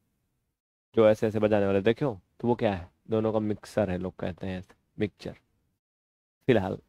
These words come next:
अपनी अपनी बातें, अपनी अपनी जगह। चलिए अब पहले हम इनको एक्सप्लेन करते हैं कि ये चर और अचर है क्या, है ना। चलो भाई, मिक्सचर समझ गए। मिक्सचर समझने के बाद आगे देखो। हम्म, जितने भी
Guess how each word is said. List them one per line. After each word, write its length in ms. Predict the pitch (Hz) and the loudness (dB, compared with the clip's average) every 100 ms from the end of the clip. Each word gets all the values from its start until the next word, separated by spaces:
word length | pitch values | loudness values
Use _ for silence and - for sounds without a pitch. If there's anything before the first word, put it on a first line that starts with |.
| _ - | _ 2
अपनी 280 | 120 127 120 | 4 4 -2
अपनी 340 | 107 113 110 - _ _ _ _ _ | -2 -4 -6 -10 _ _ _ _ _
बातें, 280 | 120 135 151 | 8 8 10
अपनी 220 | 143 143 156 | 6 6 4
अपनी 220 | 131 139 | 4 4
जगह। 260 | 135 151 196 - - | 4 4 0 -6 0
चलिए 280 | - 147 117 - | 6 8 6 6
अब 80 | 143 | 6
पहले 280 | - 175 214 | 10 10 12
हम 160 | 208 202 | 10 8
इनको 220 | 196 208 | 8 8
एक्सप्लेन 420 | 202 - 170 170 | 6 6 6 6
करते 280 | 175 151 - | 8 6 6
हैं 580 | 151 170 180 180 - 151 | 4 6 8 6 2 -8
कि 140 | - | 2
ये 380 | 165 185 175 170 | 6 6 6 6
चर 260 | 160 170 156 | 6 8 8
और 140 | 151 | 8
अचर 220 | 143 156 | 6 4
है 220 | 139 123 120 | 2 4 4
क्या, 240 | 104 95 - _ _ _ - | 2 -4 -8 _ _ _ 0
है 80 | 127 | 4
ना। 120 | 160 - _ - _ _ _ - | 4 2 _ -20 _ _ _ 4
चलो 180 | 135 | 6
भाई, 140 | 113 101 | 6 4
मिक्सचर 320 | 120 123 160 | 0 2 2
समझ 220 | 156 160 | 4 4
गए। 180 | 165 175 - _ _ _ | 4 2 -2 _ _ _
मिक्सचर 340 | 147 147 - 151 | 0 2 4 6
समझने 320 | 151 147 143 | 6 4 6
के 60 | |
बाद 140 | 156 170 | 4 6
आगे 160 | 120 | 6
देखो। 200 | 104 98 | 6 2
हम्म, 840 | 98 - - _ _ 110 113 113 104 - _ _ _ _ _ _ | -6 -12 -20 _ _ -4 0 0 -2 -8 _ _ _ _ _ _
जितने 420 | 120 151 190 208 | 2 4 8 8
भी 160 | 208 214 | 8 8